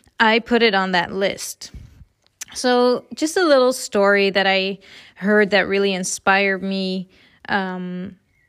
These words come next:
about this is that there was an actress, and I honestly, I'm probably butchering this story, but there's an actress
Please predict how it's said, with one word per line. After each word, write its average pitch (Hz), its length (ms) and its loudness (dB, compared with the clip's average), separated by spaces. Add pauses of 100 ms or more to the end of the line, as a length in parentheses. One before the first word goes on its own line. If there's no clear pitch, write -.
(460)
about 190 480 -2
this 196 320 0
is 208 180 -8
that 202 500 0
there 226 240 0
was 349 220 -2
an 320 60 -4
actress, 214 460 -2
and 208 140 -4
I 202 240 0
honestly, 214 380 0
I'm 202 100 -2
probably 196 520 -2
butchering 196 420 -6
this 185 120 -8
story, 185 300 -4
but 190 160 -8
there's 294 240 0
an 311 80 -2
actress 233 540 -2